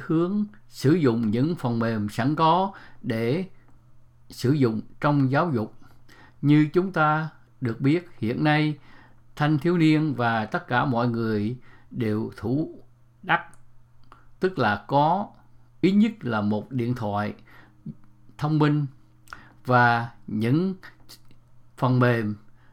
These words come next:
dùng trong giao dịch, trong truyền thông hàng ngày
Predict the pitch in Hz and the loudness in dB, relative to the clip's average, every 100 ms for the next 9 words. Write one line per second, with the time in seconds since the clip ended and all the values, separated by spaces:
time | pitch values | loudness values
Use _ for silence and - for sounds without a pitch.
0 | _ _ 131 127 117 120 156 151 151 139 | _ _ 2 2 2 0 2 2 -2 -6
1 | - - - - - - - - - 147 | -16 -20 -20 -20 -20 -20 -20 -20 -6 2
2 | 156 147 120 117 - - - - - 156 | 4 4 2 -2 -10 -20 -20 -6 -2 0
3 | 139 127 110 147 151 147 147 - - - | 2 2 2 2 2 0 -4 -14 -20 -20
4 | - - - - - 127 120 117 117 110 | -20 -20 -20 -16 -4 -2 0 -2 -2 -4
5 | 110 | -8